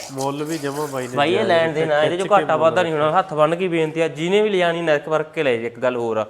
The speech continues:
Speaker 1: ਠੀਕ ਆ।
Speaker 2: ਕਿਉਂਕਿ ਇੱਟੋ ਬਾਹਰੋਂ ਆਪਣੀ ਕੋਈ ਗਾਰੰਟੀ ਨਹੀਂ ਬਾਈ।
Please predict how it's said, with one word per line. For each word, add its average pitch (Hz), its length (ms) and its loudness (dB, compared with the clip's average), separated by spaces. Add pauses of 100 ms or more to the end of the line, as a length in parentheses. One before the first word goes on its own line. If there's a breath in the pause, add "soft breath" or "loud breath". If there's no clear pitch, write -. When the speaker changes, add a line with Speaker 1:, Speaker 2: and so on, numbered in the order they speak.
(140)
Speaker 1:
ਠੀਕ 160 240 -4
ਆ। 117 100 -2
Speaker 2:
ਕਿਉਂਕਿ 170 260 0
ਇੱਟੋ 175 200 2
ਬਾਹਰੋਂ 175 240 6
ਆਪਣੀ 185 200 -2
ਕੋਈ 185 200 0
ਗਾਰੰਟੀ 180 300 2
ਨਹੀਂ 165 100 -2
ਬਾਈ। 139 240 -2